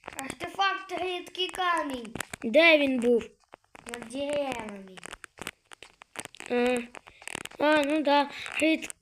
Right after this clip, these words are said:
Speaker 2: о, камені біля дерев завжди валяються. От чого он, він біля дерева був.
Speaker 1: О, Скіф, диви.
Speaker 2: Де? Офігеть.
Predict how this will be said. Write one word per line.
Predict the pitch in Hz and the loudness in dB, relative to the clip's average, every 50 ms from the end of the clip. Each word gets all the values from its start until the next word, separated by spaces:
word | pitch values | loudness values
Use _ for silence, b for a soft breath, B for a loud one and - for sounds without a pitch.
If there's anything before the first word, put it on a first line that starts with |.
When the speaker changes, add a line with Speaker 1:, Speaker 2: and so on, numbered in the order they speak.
| _ - | _ -6
Speaker 2:
о, | - 294 285 294 277 269 | -2 2 2 2 2 2
камені | 269 277 294 311 302 302 302 294 294 294 285 285 | 2 4 4 4 4 4 2 0 0 0 0 2
біля | 240 - 294 294 294 285 277 269 | 2 2 4 4 6 6 6 4
дерев | 262 - 277 302 294 269 269 277 285 294 294 294 - B 349 B B | 4 6 6 6 6 6 4 4 4 2 2 0 -4 B -6 B B
завжди | - 240 277 277 262 220 202 269 | -2 2 2 2 2 4 4 4
валяються. | 262 240 247 240 240 233 226 220 214 214 208 208 202 202 - - 196 208 - - - _ | 4 6 6 4 4 4 4 2 2 2 2 0 0 -2 -2 -6 -6 -6 -8 -16 -12 _
От | - 226 233 240 254 247 | -2 2 2 2 2 2
чого | - - 285 285 269 269 247 240 240 - - - - - - - - - - - | 0 2 2 2 2 2 0 -2 -4 -8 -14 -18 -18 -20 -20 -20 -20 -16 -8 -4
он, | 226 226 226 233 | 0 0 2 2
він | 233 226 214 202 220 233 220 220 214 | 0 0 0 2 2 2 2 0 -2
біля | 196 208 220 214 214 208 208 208 208 196 202 B B B B B B B | 2 2 2 4 4 2 0 0 -2 -4 -6 B B B B B B B
дерева | 214 220 226 226 220 220 214 214 208 208 208 208 202 202 _ | 0 0 2 2 2 0 0 0 0 0 -2 -2 -4 -6 _
був. | - 214 196 202 208 240 | -10 -4 -2 -2 0 0
Speaker 1:
О, | 269 302 330 330 330 320 277 - | 0 0 0 2 0 0 -2 -4
Скіф, | - - - 320 320 320 302 262 - | -8 -12 -10 -6 -6 -4 -6 -6 -6
диви. | 247 262 277 302 311 294 247 208 - _ - | -6 -6 -6 -4 -4 -6 -8 -10 -12 _ -8
Speaker 2:
Де? | 233 220 240 240 247 233 208 - - - _ _ _ _ _ _ - _ - _ _ _ _ _ _ _ _ _ _ _ _ _ _ _ _ _ _ _ _ _ _ _ - - - - _ - - _ B B B B B B B B - - - | -2 0 2 4 4 2 0 -4 -10 -18 _ _ _ _ _ _ -20 _ -20 _ _ _ _ _ _ _ _ _ _ _ _ _ _ _ _ _ _ _ _ _ _ _ -20 -20 -20 -18 _ -18 -20 _ B B B B B B B B -20 -16 -14
Офігеть. | 202 - - 220 214 214 214 208 185 170 - - - | -10 -6 -4 -4 -2 -2 -2 -4 -4 -6 -10 -14 -16